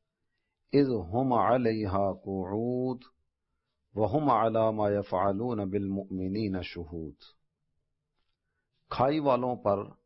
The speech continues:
لعنت ہو، وہ اس بھڑکتی آگ والے، جب وہ اس کے کناروں پر بیٹھے تھے اور وہ خود گواہ ہیں جو کچھ مسلمانوں کے ساتھ کر رہے تھے۔ صحیح مسلم میں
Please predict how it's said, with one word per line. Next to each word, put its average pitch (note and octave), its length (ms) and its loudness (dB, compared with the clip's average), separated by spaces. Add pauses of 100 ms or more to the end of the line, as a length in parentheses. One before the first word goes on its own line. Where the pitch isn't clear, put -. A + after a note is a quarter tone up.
(300)
لعنت F#2 680 -2
ہو، C2 80 -20 (1600)
وہ C#3 220 0
اس C#3+ 120 -6
بھڑکتی A#2+ 520 -2 (160)
آگ G#2+ 220 2
والے، F#2 540 -6 (960)
جب C#3+ 200 2
وہ D#3 120 -2
اس C#3 140 -10
کے D3+ 120 -4
کناروں C3 520 0
پر C3+ 180 -2
بیٹھے G#2+ 400 0
تھے G#2+ 420 0
اور G#2+ 220 -4
وہ G#2 180 -2
خود B2 480 -6
گواہ G2+ 420 2
ہیں D#2+ 140 -10 (960)
جو C#3 220 0
کچھ C#3 260 -4
مسلمانوں G2 580 -2
کے F#2 160 -6
ساتھ G2+ 520 0 (600)
کر A#2+ 120 4
رہے D2+ 360 -8
تھے۔ - 160 -20 (1800)
صحیح D3 100 4
مسلم C#3+ 440 0
میں A#2+ 160 0